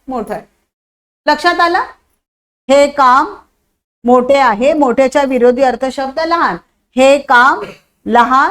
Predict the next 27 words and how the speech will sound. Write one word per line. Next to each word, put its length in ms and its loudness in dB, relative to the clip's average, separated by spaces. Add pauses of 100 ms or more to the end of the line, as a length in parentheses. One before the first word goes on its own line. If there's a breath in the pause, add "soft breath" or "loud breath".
(140)
नाही." 480 -4
आता 220 -2
इथे 280 -2
खूपला 340 0
महत्त्व 500 -2
द्यायचं 440 -2 (200)
नाही, 280 -6 (280)
नाहीतर 320 -2
तिथे 200 -4
इतके 420 -2
घातलं 400 -4
तरी 160 -4
चालतं 420 -4 (220)
वाक्य, 280 -4
पण 260 -8
तुम्हाला 340 0
अमराठी 580 0
विद्यार्थ्यांना 640 -2
ते 180 -2 (440)
कठीण 380 -2
जाईल. 300 -4
हे 180 0
सुद्धा 300 -2
अशा 220 0
प्रकारे 380 -4
वाक्य 340 -6
लिहिलं 360 -6